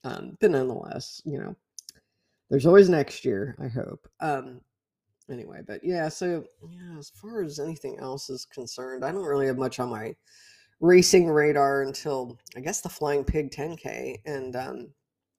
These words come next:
yeah, I'm planning to do, uh, oh no, actually I'm gonna,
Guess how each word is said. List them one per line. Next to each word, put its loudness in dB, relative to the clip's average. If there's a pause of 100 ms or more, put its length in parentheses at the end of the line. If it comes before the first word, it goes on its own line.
(1040)
yeah, 0
I'm -2
planning -4
to -6
do, -2 (280)
uh, -16 (120)
oh -4
no, 2
actually 0
I'm 0
gonna, 0